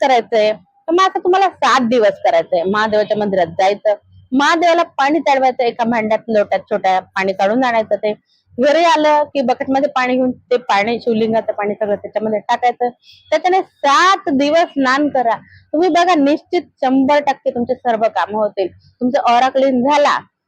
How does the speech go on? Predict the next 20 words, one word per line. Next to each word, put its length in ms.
की 100
निगेटिव्ह 440
एनर्जी 240
तुमची 280
संपूर्ण 440
गायब 360
होऊन 180
जाते 360
आणि 240
तुम्ही 360
अनलकी 420
पासून 360
लकी 320
व्हायला 300
लागता. 280
तुमच्या 520
जीवनामध्ये 540
मॅजिक 460
व्हायला 300
लागतं 420